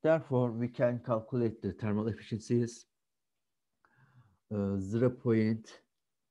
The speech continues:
uh, six seven two, it means sixty-seven point two percent. Okay, this is so high, uh, thermodynamic, uh, thermal efficiency. And what about the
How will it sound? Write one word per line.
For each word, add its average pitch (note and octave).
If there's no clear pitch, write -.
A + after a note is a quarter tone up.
uh, -
six -
seven A2
two, A#2+
it A2+
means A2
sixty-seven A2
point A2
two A2+
percent. G#2
Okay, G#2
this -
is A2+
so A#2
high, A2+
uh, G2
thermodynamic, G#2
uh, G2
thermal G#2+
efficiency. -
And C#3
what D#3+
about G#2+
the F#2